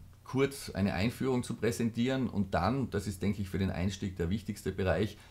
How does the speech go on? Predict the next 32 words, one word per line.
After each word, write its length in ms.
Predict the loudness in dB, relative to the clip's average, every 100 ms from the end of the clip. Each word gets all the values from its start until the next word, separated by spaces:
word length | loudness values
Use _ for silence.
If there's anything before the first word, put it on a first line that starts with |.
| -20 -2
den 240 | 2 2 2
LinkedIn-Account 840 | 4 4 2 0 0 2 2 2
kurz 320 | 0 -2 -2
durchzugehen 600 | -4 -4 -4 -4 -2 -2 -4 -12 -20 -20 -20 -20 -20 -6
und, 200 | 0 2
ähm, 320 | 4 4 4 2
Ihnen 200 | 0 2
zu 120 | 0
erklären, 460 | -2 2 4 4 2 -2 -20 -20 -2
welche 520 | 2 2 4 4 4 0 -2
Informationen 920 | 2 4 4 4 4 6 6 6 4 0 -8
<laughs> 240 | -8 -16 -2
Sie 160 | 2
dort 340 | 6 6 4 -8 -20 -20 -20 -2
online 280 | 2 4 4
stellen 260 | 4 4 6
sollen 320 | 6 6 4
und 200 | 4 6
warum 460 | 6 8 6 6
und 300 | 4 2 4
was 200 | 2 4
da, 180 | 4 2
wie 60 | 4
das 160 | 4
mit 120 | 4 2
der 80 |
Suche 280 | 2 2 2
zusammenhängt. 600 | 2 0 2 0 -2 -4 -6 -18 -10 -4
Das 140 | 0
ist 160 | 2 4
eine, 440 | 4 4 4 2
eine 340 | 0 0 0